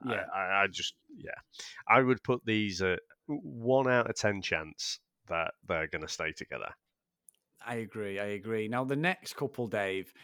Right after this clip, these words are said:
Speaker 2: and this is one of the most interesting couples, I thought, is Kendall and Erica. Now, Erica, you see, they've been together two and a half years. Erica genuinely seems to be really into Kendall, and he's this big,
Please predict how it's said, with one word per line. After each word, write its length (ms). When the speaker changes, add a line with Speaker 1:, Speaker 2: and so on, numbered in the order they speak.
Speaker 2:
and 160
this 200
is 80
one 140
of 60
the 80
most 420
interesting 600
couples, 420
I 140
thought, 380
is 180
Kendall 460
and 120
Erica. 540
Now, 380
Erica, 520
you 240
see, 200
they've 140
been 80
together 260
two 180
and 80
a 20
half 180
years. 240
Erica 480
genuinely 540
seems 280
to 120
be 40
really 440
into 240
Kendall, 540
and 100
he's 160
this 180
big, 300